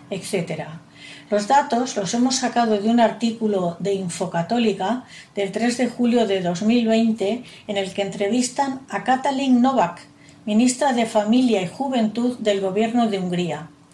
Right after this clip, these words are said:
Destaco de su declaración y dice: "Para que haya familias fuertes, más importantes que los incentivos financieros, es que haya una cultura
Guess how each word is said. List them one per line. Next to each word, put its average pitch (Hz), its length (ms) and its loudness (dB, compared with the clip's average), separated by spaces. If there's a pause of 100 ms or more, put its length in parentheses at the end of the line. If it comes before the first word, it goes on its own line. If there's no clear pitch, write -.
(520)
Destaco 247 800 -2
de 208 120 0
su 240 180 -2
declaración 220 920 2 (400)
y 208 80 -2
dice: 175 480 -4 (480)
"Para 214 260 4
que 240 140 2
haya 302 240 2
familias 233 560 2
fuertes, 247 720 -2 (280)
más 254 280 0
importantes 220 800 -2
que 202 100 -2
los 196 180 -4
incentivos 196 680 -4
financieros, 220 840 0 (280)
es 285 340 0
que 226 160 0
haya 233 220 4
una 254 220 2
cultura 214 680 0